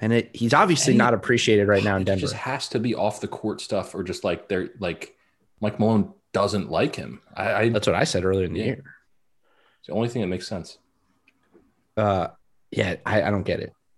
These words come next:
Speaker 1: Especially in a game like this. Michael Porter Junior can't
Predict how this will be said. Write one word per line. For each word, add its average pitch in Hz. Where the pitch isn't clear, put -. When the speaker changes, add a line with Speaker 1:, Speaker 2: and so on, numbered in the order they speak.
Speaker 1:
Especially 226
in 185
a 156
game 147
like 110
this. -
Michael 147
Porter 170
Junior 147
can't 127